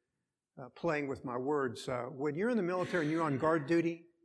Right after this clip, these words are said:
bad things happen to you when you fall asleep on guard duty. Uh, it is absolutely incredible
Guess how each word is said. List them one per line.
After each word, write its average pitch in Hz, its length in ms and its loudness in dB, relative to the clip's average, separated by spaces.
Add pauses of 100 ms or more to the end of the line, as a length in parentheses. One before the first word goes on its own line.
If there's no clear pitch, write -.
(800)
bad 151 260 0
things 143 220 -2
happen 139 340 -2
to 135 100 -6
you 123 160 -2
when 120 140 -4
you 117 80 -6
fall 120 260 -6
asleep 120 360 -6
on 117 120 -10
guard 113 220 -6
duty. 104 240 -12 (1120)
Uh, 113 280 -10 (1300)
it 160 160 2
is 151 360 0 (540)
absolutely 165 380 0
incredible 123 800 -2